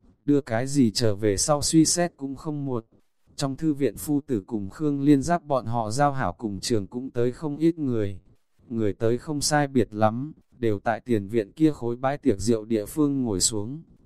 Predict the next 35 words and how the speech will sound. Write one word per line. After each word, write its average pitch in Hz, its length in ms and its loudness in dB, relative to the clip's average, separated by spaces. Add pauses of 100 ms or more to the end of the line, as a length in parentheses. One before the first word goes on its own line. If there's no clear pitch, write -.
đều 107 180 2
là 101 180 2
lẫn 127 260 -2
nhau 143 180 0
nhận 135 260 -2
thức, 180 240 4 (300)
thuận 113 200 -6
tiện 110 220 -2
liêu 139 240 4
cái 123 260 -4
việc 131 200 -2
nhà, 98 440 -4 (240)
còn 104 240 -2
không 143 240 -6
quên 143 300 0
bình 107 240 0
luận 107 180 -4
một 107 200 -6
chút 170 200 -2
này 120 240 0
Bích 170 220 2
Đào 117 200 -2
Sơn 143 300 0
Trang 143 220 0
cảnh 95 220 -4
sắc. - 260 2 (540)
Có 123 140 -6
thể 123 200 0
thiếu 117 240 0
một 139 260 -6
cánh 123 220 -4
rừng 120 260 -4
Bích 175 180 4
Đào 113 240 0
hoa, 143 460 -2